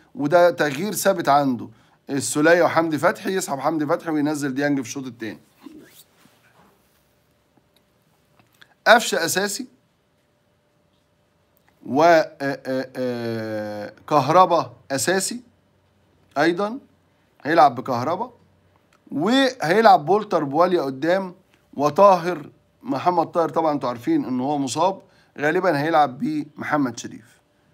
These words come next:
كهربا، قفشة، آه، آه،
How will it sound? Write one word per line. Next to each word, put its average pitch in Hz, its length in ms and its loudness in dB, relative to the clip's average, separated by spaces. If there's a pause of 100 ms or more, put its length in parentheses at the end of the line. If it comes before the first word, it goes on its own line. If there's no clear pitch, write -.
(360)
كهربا، 127 520 0 (380)
قفشة، 175 360 -2
آه، 247 80 -10 (720)
آه، 131 200 -4